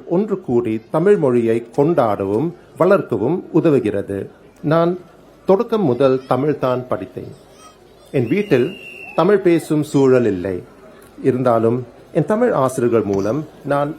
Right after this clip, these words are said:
தமிழை கற்றுக்கொண்டேன். அக்காலகட்டத்தில்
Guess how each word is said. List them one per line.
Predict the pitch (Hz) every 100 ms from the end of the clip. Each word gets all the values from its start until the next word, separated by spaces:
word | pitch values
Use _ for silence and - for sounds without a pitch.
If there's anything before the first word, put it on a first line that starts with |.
| -
தமிழை | 190 214 170 165 -
கற்றுக்கொண்டேன். | 127 - 117 98 87 92 - - - - - - -
அக்காலகட்டத்தில் | 196 196 226 220 220 156 165 160 156 156